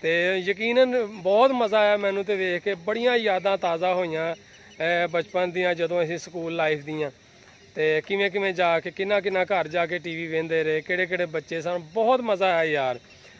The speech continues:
ਤੁਸੀਂ ਵੀ ਵੇਖੋ ਤੇ ਇੰਜੋਏ ਕਰੋ ਇਸ drama ਨੂੰ।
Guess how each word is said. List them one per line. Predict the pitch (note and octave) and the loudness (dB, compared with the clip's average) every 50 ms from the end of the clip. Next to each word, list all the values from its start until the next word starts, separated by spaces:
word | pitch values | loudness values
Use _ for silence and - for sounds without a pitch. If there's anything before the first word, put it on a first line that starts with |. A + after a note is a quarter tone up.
| - - | -20 -8
ਤੁਸੀਂ | - A#3 G#3 - C4+ C#4 | -6 -6 -2 -2 0 0
ਵੀ | C#4 | 2
ਵੇਖੋ | C4 B3 B3 G#3+ - B3 B3+ | 4 4 4 4 4 2 4
ਤੇ | A#3 C4 C4 | 6 6 4
ਇੰਜੋਏ | A#3+ G3+ G#3+ G#3+ G3+ A3 A3 | 4 4 2 4 4 4 4
ਕਰੋ | G3 G#3+ F#3+ F#3+ F3+ E3 | 4 2 2 4 2 2
ਇਸ | D3 | 2
drama | D3 D#3 C3+ C3 B2 A#2+ A#2 | 0 -2 -2 -2 -2 -4 -6
ਨੂੰ। | A2+ G#2 | -8 -10